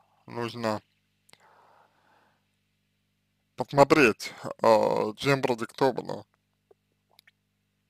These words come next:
а, то, что вы выбрали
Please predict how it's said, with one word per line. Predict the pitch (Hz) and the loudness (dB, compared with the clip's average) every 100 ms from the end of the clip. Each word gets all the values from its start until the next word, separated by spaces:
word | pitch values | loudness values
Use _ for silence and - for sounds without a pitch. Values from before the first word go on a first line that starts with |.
| - - - | -20 -20 -10
а, | 101 95 - - 92 - | -8 -6 -8 -10 -12 -12
то, | - 120 | -8 -6
что | - 110 | -6 -10
вы | 107 120 | -6 -6
выбрали | 113 107 - - 98 120 | -6 -6 -8 -10 -12 -12